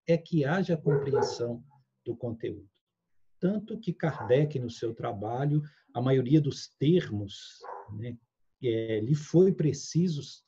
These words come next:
criá-los para que pudesse trazer a lume conceitos que antes não havia ainda sido esclarecidos. Então, é uma questão semântica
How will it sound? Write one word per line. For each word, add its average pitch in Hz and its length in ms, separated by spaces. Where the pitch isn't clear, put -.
criá-los 139 680
para 165 400
que 151 440
pudesse 147 960
trazer 131 480
a 123 60
lume 120 640
conceitos 170 960
que 190 220
antes 143 760
não 139 340
havia 120 500
ainda 110 500
sido 123 440
esclarecidos. - 1160
Então, 135 400
é 147 80
uma 160 200
questão - 380
semântica 135 760